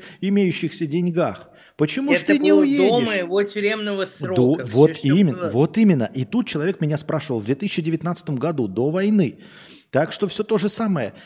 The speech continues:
Speaker 1: И я
Speaker 2: До
Speaker 1: спрашивал.
Speaker 2: специальной военной
Speaker 1: И
Speaker 2: операции.
Speaker 1: Юра
Speaker 2: Я попрошу, Константин... Меня могут экстрадировать, поэтому называй вещь правильно. До специальной военной операции. Я на этом настаиваю.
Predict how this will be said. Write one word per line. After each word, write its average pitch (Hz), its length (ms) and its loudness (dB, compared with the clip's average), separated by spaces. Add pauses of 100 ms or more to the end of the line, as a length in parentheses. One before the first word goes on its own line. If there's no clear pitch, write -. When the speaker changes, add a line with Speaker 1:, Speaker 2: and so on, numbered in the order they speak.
(120)
Speaker 1:
И 131 80 -4
я 175 120 0
Speaker 2:
До 202 40 -4
Speaker 1:
спрашивал. 190 500 0
Speaker 2:
специальной 190 680 -4
военной 165 520 -6
Speaker 1:
И - 20 -8
Speaker 2:
операции. 180 500 -4
Speaker 1:
Юра 214 280 0
Speaker 2:
Я 160 100 -8
попрошу, 185 520 -10
Константин... 151 880 -10 (340)
Меня 180 340 -4
могут 202 380 -4
экстрадировать, 170 840 -10
поэтому 131 360 -10
называй 160 520 -4
вещь 196 440 -8
правильно. 120 840 -8
До 180 360 -4
специальной 208 880 -8
военной 180 540 -8
операции. 123 680 -12
Я 139 200 -8
на 214 140 -4
этом 208 240 -6
настаиваю. 127 840 -8